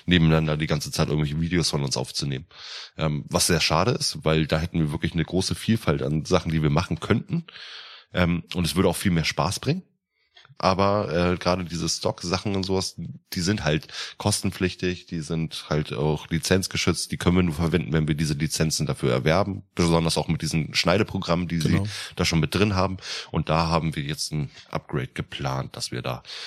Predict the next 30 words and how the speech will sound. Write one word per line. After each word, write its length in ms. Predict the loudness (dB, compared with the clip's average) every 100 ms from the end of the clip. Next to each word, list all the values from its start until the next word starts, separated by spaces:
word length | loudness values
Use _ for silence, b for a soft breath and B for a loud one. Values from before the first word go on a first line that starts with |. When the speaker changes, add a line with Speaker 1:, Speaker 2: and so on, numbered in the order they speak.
| B
Speaker 1:
ein 120 | -10 -2
bisschen 260 | 0 0
professioneller 680 | -2 -4 -2 -2 0 0 0
rangehen 440 | -2 -2 -2 -6
können. 240 | -8 -14 -16 _ _ _ -12
Speaker 2:
Ja, 140 | -10
und 280 | -10 -10 -14 B B B
sag 160 | 0
mal, 60 | 2
das 120 | 4
Letzte 340 | 2 2 -2 0
zu 200 | 2 6
der 120 | 4
Frage, 540 | 4 4 4 4 2
Torben, 540 | 2 2 2 0 -4 b b b b b _ _
mh, 600 | -2 0 0 0 0 0 -2
sag 260 | 0 2
mal, 180 | 4 4
bevor 580 | 4 -2 0 4 4 4 0 -14 -16 -16 -6
ich 260 | 2 4
jetzt 440 | 4 4 2 -2 0
persönlich 400 | 2 4 2 2
sag, 320 | 4 4 4
ich 80 | 2
steck 240 | 2 2
jetzt 200 | 0 0
noch 120 | 0 2
mal 180 | 2
Geld 400 | 4 4 4 2
in 360 | 0 2 0 -2